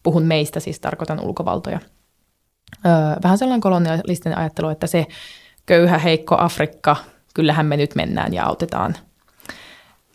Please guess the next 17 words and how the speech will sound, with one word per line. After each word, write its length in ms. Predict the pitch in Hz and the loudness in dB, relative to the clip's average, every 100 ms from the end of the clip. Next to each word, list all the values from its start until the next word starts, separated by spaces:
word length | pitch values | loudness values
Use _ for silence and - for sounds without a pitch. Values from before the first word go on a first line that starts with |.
| _ - | _ -2
Ja 200 | 190 160 | 2 2
kyse 200 | - 175 | 4 2
on 80 | 147 | 2
nyt 100 | 143 | 0
siitä, 220 | - 151 | 0 -2
että 160 | - 160 - _ | 0 -4 -6 _
tavallaan 280 | 165 156 160 | 2 4 6
heille 180 | 170 156 | 4 4
täytyy 260 | - - | 0 -2
se 60 | 165 | 0
sallia 360 | 160 156 147 165 | 2 0 0 -2
se 140 | - | 0
mahdollisuus 500 | 156 151 147 - - | 0 2 0 -2 -4
luoda 220 | 165 - | -2 -2
se 140 | - - | -4 -2
oma, 220 | 170 160 - - _ _ _ _ - | 0 0 -2 -8 _ _ _ _ 0
oma 440 | 196 185 151 - | 4 6 4 0